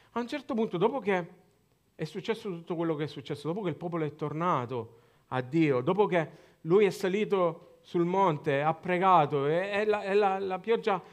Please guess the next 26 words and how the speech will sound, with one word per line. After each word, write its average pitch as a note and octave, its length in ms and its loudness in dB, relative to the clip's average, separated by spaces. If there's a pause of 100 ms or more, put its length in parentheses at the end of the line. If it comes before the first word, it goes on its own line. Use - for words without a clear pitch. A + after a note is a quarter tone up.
(140)
finalmente G3 580 0
è F#3+ 60 4
arrivata, F3+ 500 4
dopo E3+ 140 0
che G3 80 0
la F#3 120 0
siccità F3+ 380 -4
è F3 60 -2
finita, C#3+ 520 -4 (580)
lui A#3+ 120 -4
ha G#3 80 -2
preso F#3 560 -4 (300)
ed D3+ 160 -4
è D#3 60 -4
scappato. B2+ 920 -12 (720)
Lui G#3 80 2
ha G3 60 0
preso, G3+ 260 0
ha - 20 4
avu-, F#3 300 -2
ha F#3+ 60 0
avuto F#3+ 240 0
un F#3 80 0
momento F3+ 420 -2
di E3 140 -2
debolezza. C#3+ 840 -4